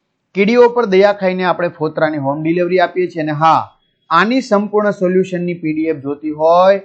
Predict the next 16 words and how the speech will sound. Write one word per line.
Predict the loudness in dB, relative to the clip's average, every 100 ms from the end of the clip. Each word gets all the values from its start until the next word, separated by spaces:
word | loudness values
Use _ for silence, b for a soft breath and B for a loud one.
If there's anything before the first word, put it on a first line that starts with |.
| _ _ _ -6
તો | -2
પણ | -2 -4
તમને | -6 -6
પેડ | -6 -4 -6
કોર્સમાંથી | -8 -10 -10 -8 -6
મળી | -6 -4 0 4 4 2 -4 _ _ -20
જશે. | -10 -10 -8 -2 2 4 2 -2 -10 -18 _ _ _ _ _
કામ | -4 -2 -2
કરે | -2 0 0
જીતે | -2 -2 -2
કાવ્યમાં | 0 0 0 -4 -4
તળપદી | -4 -4 -2 -2
ભાષામાં | 0 -2 -4 -4 -6 -6
કવિએ | -4 -4 -6
શ્રમની | -12 -14 -10 -6
પવિ-, | -8 -8